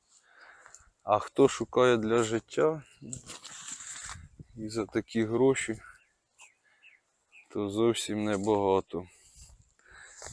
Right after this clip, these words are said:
Так, вже по кругу пішов сорок соток городу. Ну, це ще не весь, що я за углом, зараз покажу.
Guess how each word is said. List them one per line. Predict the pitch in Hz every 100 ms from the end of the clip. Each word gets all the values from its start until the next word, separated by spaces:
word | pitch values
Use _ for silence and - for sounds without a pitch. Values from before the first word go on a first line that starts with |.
| -
Так, | 107 95
вже | 110
по | 104 107
кругу | - 131 113 107
пішов | 113 - 123 113 - - -
сорок | - 131 120 113 -
соток | - 131 - 113 -
городу. | 98 110 107 101 90 - _ _ _ _ _ _ _ _ _
Ну, | 98
це | - 104
ще | -
не | 104 110
весь, | 135 131
що | - 107
я | 104
за | 101 107
углом, | 104 104 101 90
зараз | 92 90 -
покажу. | - - 98 90